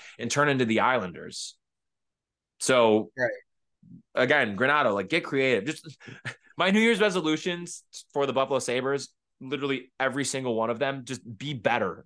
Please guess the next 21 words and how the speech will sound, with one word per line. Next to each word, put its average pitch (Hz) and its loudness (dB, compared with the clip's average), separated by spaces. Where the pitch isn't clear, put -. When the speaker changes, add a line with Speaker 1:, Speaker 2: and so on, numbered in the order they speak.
Speaker 1:
at 117 -2
your 107 -2
job. 87 -4
<laughs> - -
Speaker 2:
It'd 160 -14
be 226 -2
a 196 0
good 156 -2
start. 135 4
Speaker 1:
Yeah. - -10
Speaker 2:
I 175 10
have 208 10
one 185 0
more, 123 2
one 143 -6
more 135 0
resolution. 110 -4
Speaker 1:
What 123 -2
do 127 0
you 127 -2
got? 95 0